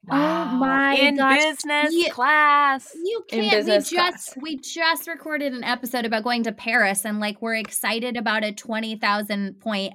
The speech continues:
Speaker 1: economy flight to Paris. Like,
Speaker 3: Yeah.
Speaker 1: that is insane. How
Speaker 3: <laughs>
Speaker 1: long does it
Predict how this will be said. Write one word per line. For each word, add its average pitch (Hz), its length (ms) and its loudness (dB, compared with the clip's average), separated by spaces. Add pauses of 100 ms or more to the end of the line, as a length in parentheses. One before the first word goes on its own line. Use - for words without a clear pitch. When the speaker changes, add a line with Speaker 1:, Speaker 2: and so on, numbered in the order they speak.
Speaker 1:
economy 214 580 2
flight 185 360 -2
to 180 100 -10
Paris. - 480 -6 (420)
Like, 220 320 -4 (100)
Speaker 3:
Yeah. - 240 0
Speaker 1:
that 247 280 0
is 320 200 -10
insane. 220 920 -8 (420)
How 392 540 2
Speaker 3:
<laughs> - 40 -12
Speaker 1:
long 269 840 4
does 254 320 0
it 233 300 -4